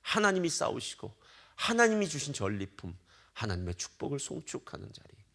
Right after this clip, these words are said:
그리고 난 다음에 이스라엘 백성들이 다시 찬양하면서 나오는 것 아닙니까? 그들의 삶 가운데 하나님을 찬양하는 것은 하나님이 행하시는 것입니다. 하나님이 전부입니다. 찬양에 목숨을 거는 거죠. 예배에 목숨을 거는 삶.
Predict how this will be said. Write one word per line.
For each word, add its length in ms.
그리고 220
난 160
다음에 200
이스라엘 280
백성들이 580
다시 400
찬양하면서 640
나오는 300
것 120
아닙니까? 720
그들의 320
삶 300
가운데 320
하나님을 440
찬양하는 380
것은 300
하나님이 580
행하시는 420
것입니다. 600
하나님이 500
전부입니다. 880
찬양에 380
목숨을 480
거는 260
거죠. 400
예배에 320
목숨을 480
거는 260
삶. 420